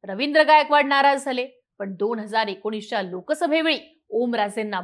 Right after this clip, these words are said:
बळ होतं ते तानाजी सावंत यांचंच. आता याच दोन हजार एकोणीसच्या निवडणुकांबद्दल तानाजी सावंत यांनी एक मोठा दावा केलाय. त्यांनी "ओमराजे निंबाळकरांना लोकसभेचं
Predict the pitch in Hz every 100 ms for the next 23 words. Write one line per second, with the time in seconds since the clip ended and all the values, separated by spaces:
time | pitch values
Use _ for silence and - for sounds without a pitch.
0 | 180 214 339 320 240 285 302 - _ -
1 | 208 - 185 208 311 339 320 302 285 330
2 | - _ _ 247 233 202 196 208 - _
3 | _ - 196 190 180 196 240 247 - _
4 | - 208 233 226 214 233 214 233 226 220
5 | 254 240 202 226 233 247 254 226 202 247
6 | 254 208 208 269 285 294 240 269 294 -
7 | - 339 349 370 381 339 349 349 349 330
8 | 339 339 349 285 - _ - 208 330 466
9 | 220 233 220 220 240 202 190 226 254 226
10 | 208 226 247 202 202 247 214 220 254